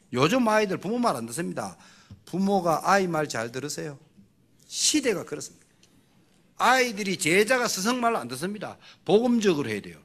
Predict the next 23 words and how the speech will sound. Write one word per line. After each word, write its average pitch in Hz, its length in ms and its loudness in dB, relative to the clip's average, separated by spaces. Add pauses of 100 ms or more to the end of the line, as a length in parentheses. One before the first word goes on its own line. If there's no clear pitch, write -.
(320)
선생님이 233 1080 2
인사를 214 540 -4
잘하세요. 85 520 -18
그러면은 180 580 -2
아이도 170 320 0
인사 143 240 -10
잘합니다. 90 460 -18 (1120)
알겠습니까? 117 480 -12
이 190 80 -6
시대가 339 380 2
그렇다니까요. 131 520 -8 (440)
내가 240 260 0
보여요. 180 280 -6 (440)
내가 220 160 2
안 240 60 2
가면 233 180 2
우리 190 140 0
아파트 190 360 2
막 113 300 -10
탔다 285 300 2
문제 180 180 0
"안녕하세요." 202 480 2
하면 190 240 -4